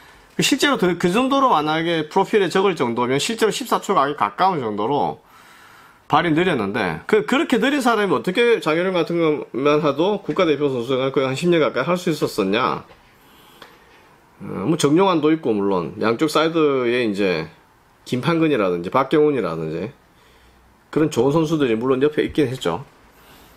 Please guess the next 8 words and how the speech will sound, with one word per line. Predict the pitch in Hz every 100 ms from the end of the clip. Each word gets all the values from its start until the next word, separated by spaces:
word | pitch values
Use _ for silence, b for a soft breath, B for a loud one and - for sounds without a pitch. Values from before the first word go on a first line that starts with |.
| -
그래도 | - 156 202 262 285 320
어떤, | - - 175 170 151
어떻게 | 202 - 220 175
그렇게 | 160 165 - 202 202
오랫동안 | - 175 156 139 120
할 | 123 170
수 | 160
있었었냐? | 139 135 - 92 113 71 -